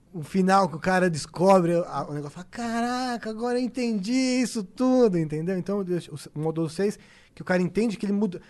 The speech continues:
porque eu ensino todas as técnicas, e durante o cur-, o negócio, o cara vai entendendo,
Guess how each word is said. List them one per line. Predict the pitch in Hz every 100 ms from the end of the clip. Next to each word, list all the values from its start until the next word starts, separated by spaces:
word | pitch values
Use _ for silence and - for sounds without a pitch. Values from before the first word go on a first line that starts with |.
| - _ _
porque | -
eu | 214
ensino | 214 226
todas | 247 254
as | 254 233
técnicas, | 214 - 143 160
e | 196
durante | 196 208 226 208
o |
cur-, | - 151 247 254 160
o | 147 151
negócio, | 175 233 - _ - _ _ -
o |
cara | - 269
vai | 214 254 285
entendendo, | 247 208 185 175 226 262 156